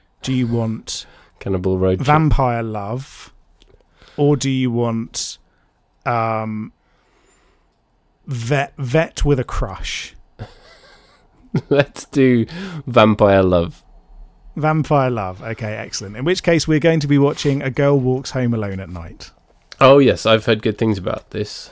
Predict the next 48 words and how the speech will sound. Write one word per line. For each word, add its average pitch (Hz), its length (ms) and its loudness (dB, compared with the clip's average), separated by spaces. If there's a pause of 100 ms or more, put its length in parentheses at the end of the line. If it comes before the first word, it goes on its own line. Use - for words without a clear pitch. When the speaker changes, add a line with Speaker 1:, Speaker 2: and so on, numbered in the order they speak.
(140)
Speaker 1:
Yes, - 760 -14
yeah. 87 340 -12
I've, 139 220 -2
I've 151 200 4
also 180 220 6
never 143 300 2
seen 143 300 2
this 113 120 -2
before. 113 380 -6
I've 101 140 -10 (120)
been 117 260 0
meaning 135 340 2
to 123 100 -2
watch 123 240 -6
it 107 100 -12
since 107 180 -12
it 101 120 -14
came 101 220 -10
out 92 180 -10
and 95 120 -10
never 98 200 -10
have. 90 320 -14 (160)
So, 131 200 0
Speaker 2:
Oh, - 40 2
okay. 92 220 -2
Speaker 1:
um, 87 240 -10
yeah, 90 160 -10
looking 101 260 -10
forward 95 220 -8
to - 60 -10
watching 90 280 -12
this 85 180 -12
one. 80 180 -12 (180)
Speaker 2:
Oh, 110 60 6
and 123 80 6
this 131 120 4
came 131 180 6
out 120 100 4
the 117 80 -2
same 117 280 4
year 101 160 4
as 95 100 -6
well, 98 260 -4
twenty 98 200 -4
fourteen. 92 520 -4 (1400)
Speaker 1:
There 139 120 -6
we 120 60 -8
go. 131 280 -6